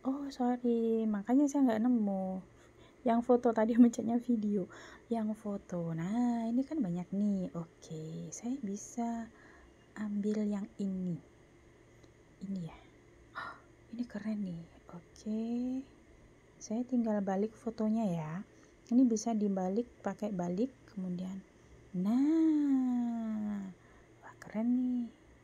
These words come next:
Oke. Saya geser sedikit. Nah, seperti ini. Ini bisa kayak gini. Eh, tapi gradasinya kok nggak cakep ya.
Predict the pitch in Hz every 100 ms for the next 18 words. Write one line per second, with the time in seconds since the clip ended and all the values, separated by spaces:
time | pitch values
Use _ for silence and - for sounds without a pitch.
0 | - - - - - - - - 175 185
1 | 208 233 262 269 - - - - - -
2 | - - - - - 190 190 185 214 190
3 | - 202 202 - - 254 247 240 - 208
4 | 208 226 262 269 - - - 170 - -
5 | - - - - 165 - 185 180 180 226
6 | 349 - - - - - - - 269 311
7 | 214 - 226 240 214 180 - 180 190 254
8 | - - - - - - - 214 226 233
9 | 233 233 233 233 233 233 226 226 226 226
10 | 226 226 220 220 220 - 240 - 240 196
11 | 185 180 185 220 233 269 269 202 175 202
12 | 254 247 165 156